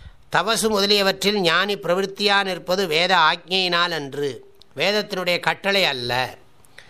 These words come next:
தனது இச்சையினால் பிரவிற்த்தியா நிற்பான், நிற்பன் என்று அறிக. தன்னுடைய இச்சையினால் பிரவர்த்திப்பார்கள். யாவர்க்கும் பிட்சை மாத்திரத்திற்கு ஹேதுவாக பிராரப்தம் இருக்குமோ அவர்க்கே ஞானம் உண்டாம்.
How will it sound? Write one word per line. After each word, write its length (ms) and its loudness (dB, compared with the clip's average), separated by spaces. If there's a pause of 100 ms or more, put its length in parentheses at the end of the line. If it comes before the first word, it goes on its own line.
(720)
தனது 340 2
இச்சையினால் 760 0
பிரவிற்த்தியா 600 0
நிற்பான், 640 0
நிற்பன் 440 -2
என்று 280 -2
அறிக. 540 -2 (140)
தன்னுடைய 500 0
இச்சையினால் 600 2 (560)
பிரவர்த்திப்பார்கள். 960 -2 (1500)
யாவர்க்கும் 680 2
பிட்சை 380 2
மாத்திரத்திற்கு 800 0
ஹேதுவாக 560 2
பிராரப்தம் 580 0
இருக்குமோ 440 0
அவர்க்கே 540 2
ஞானம் 340 0
உண்டாம். 520 2